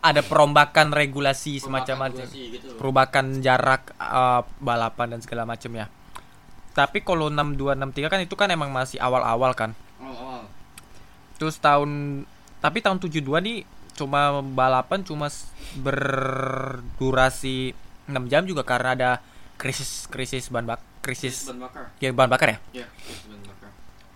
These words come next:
Speaker 1: Saat
Speaker 2: Krisis,
Speaker 1: itu.
Speaker 2: mungkin krisis minyak sih lebih.
Speaker 1: Ah, krisis minyak sih ya. Itu yang buat twenty-four hour, apa ya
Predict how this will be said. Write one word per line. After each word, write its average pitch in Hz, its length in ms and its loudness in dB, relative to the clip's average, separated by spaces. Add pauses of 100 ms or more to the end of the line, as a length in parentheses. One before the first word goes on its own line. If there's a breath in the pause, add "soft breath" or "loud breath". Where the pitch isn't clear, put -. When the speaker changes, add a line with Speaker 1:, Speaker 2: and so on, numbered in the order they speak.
(120)
Speaker 1:
Saat 117 180 -8
Speaker 2:
Krisis, 135 140 -8
Speaker 1:
itu. 139 80 -8
Speaker 2:
mungkin 214 320 -12
krisis - 320 -14
minyak 175 260 -12
sih - 140 -18
lebih. 135 320 -16
Speaker 1:
Ah, 156 180 6
krisis 127 320 -4
minyak 139 300 0
sih 135 100 -2
ya. 113 140 -4 (2250)
Itu 160 80 4
yang 139 80 -2
buat 139 160 0 (160)
twenty-four 131 320 -6
hour, 127 480 -2 (400)
apa - 240 -8
ya 120 80 -4